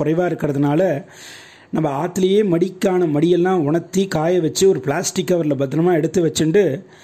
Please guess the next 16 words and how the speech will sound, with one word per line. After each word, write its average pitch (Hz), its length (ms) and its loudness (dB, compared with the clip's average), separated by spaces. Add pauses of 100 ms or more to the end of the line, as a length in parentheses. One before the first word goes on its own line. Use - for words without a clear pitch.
(300)
அங்க 151 240 2
போய் 190 300 2
பயன்படுத்திக்கிற 175 760 0
ஒரு 143 160 0
நிலை 151 260 2
தான் 185 160 0
இப்ப 175 260 0
இருக்கு. 170 360 0
அந்த 135 240 -2
காலத்துல 175 440 0
போய் 180 160 2
அங்க 156 260 0
மடியை 170 160 4
உணர்த்தி 156 360 0
பண்ண 151 220 -2
முடிஞ்சது. 156 520 0